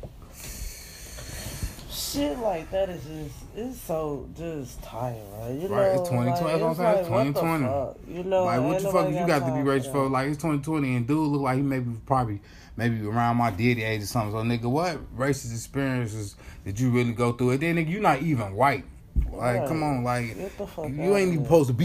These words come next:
Speaker 2: here. Fuck is you talking about, motherfucker? You supposed to be in a whole nother other state.
Speaker 1: And
Speaker 2: Like
Speaker 1: you talking about racist, bitch.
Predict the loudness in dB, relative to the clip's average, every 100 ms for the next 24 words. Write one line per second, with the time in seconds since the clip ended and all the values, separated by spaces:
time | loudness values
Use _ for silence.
0 | 4 6 8 8 6 -2 -6 -6 -6 -6
1 | -4 -4 -2 -2 -2 -4 -6 -12 -8 -6
2 | -6 -4 -4 -4 -6 -4 -2 -2 -2 -4
3 | -6 -4 -6 -6 -10 -8 -8 -10 -16 -20
4 | -20 -20 -20 -20 -16 -6 -4 -4 -2 -2
5 | -2 -2 -4 -4 -4 -6 -8 -10 -10 -6
6 | -6 -6 -12 -18